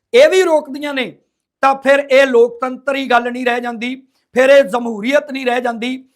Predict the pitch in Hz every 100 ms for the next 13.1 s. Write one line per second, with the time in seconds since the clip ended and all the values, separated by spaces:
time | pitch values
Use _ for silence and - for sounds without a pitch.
0 | _ 254 285 294 285 - - - 277 269
1 | - 277 320 247 226 240 240 240 240 240
2 | _ _ - 254 294 254 233 226 226 269
3 | 208 226 294 294 240 220 208 214 220 240
4 | 151 _ _ _ _ 277 262 277 277 240
5 | 233 254 277 277 _ _ _ - 269 -
6 | 233 196 302 311 294 277 _ _ - 262
7 | - 233 277 277 262 254 269 269 240 233
8 | 277 269 269 269 _ 262 262 247 233 226
9 | 247 254 240 254 214 202 226 233 233 294
10 | 302 196 _ _ _ _ _ - 254 294
11 | 359 359 339 320 254 254 247 254 - _
12 | _ _ _ 247 302 285 262 277 277 269
13 | 285